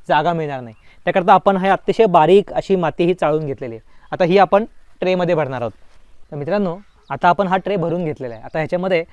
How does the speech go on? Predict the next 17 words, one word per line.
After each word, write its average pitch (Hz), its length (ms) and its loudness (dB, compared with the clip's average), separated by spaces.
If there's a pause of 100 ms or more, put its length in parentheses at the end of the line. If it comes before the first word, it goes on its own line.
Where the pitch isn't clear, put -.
(300)
आपण 180 300 2 (160)
एक 214 140 -2 (120)
किंवा 233 140 0
दोन 190 300 0
बिया 170 300 2
प्रत्येक 185 440 -4 (320)
ह्या, 156 240 -4 (500)
अ, 135 360 -2
ह्याच्या 139 240 -6 (160)
ट्रेमध्ये, 165 420 -2 (120)
<clears throat> 185 240 -4
ट्रेच्या 175 340 0
प्रत्येक 180 400 -6
खाण्यामध्ये 156 420 -6
आपण 165 160 -6
टाकणार 131 280 -10
आहोत. 104 100 -12